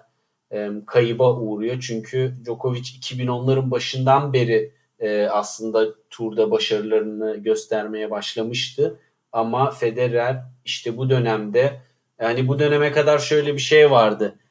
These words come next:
Nadal Federer'i, Federer Djokovic'i, e, Djokovic de Nadal'ı yener gibi böyle bir döngü vardı turnuvalarda kabaca.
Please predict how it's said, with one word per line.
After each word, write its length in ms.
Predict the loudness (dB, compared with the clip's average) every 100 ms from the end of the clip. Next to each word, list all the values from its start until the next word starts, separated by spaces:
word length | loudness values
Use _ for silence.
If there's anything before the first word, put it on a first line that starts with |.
| _ 0
Nadal 360 | 4 6 6
Federer'i, 840 | 6 2 4 6 6 4 0 0 -10
Federer 500 | -2 4 6 6 6
Djokovic'i, 840 | 4 4 2 2 -2 -2 -2 -2 0
e, 260 | 2 2 2
Djokovic 500 | 2 2 0 -2 2
de 100 | 2
Nadal'ı 340 | 4 2 2
yener 360 | 2 4 4 4
gibi 280 | 0 0
böyle 340 | 6 6 6 0
bir 200 | -2 0
döngü 280 | 0 2 6
vardı 400 | 6 6 2 -10
turnuvalarda 880 | -8 -6 -2 0 2 0 0 -4 -2
kabaca. 560 | -2 2 4 4 2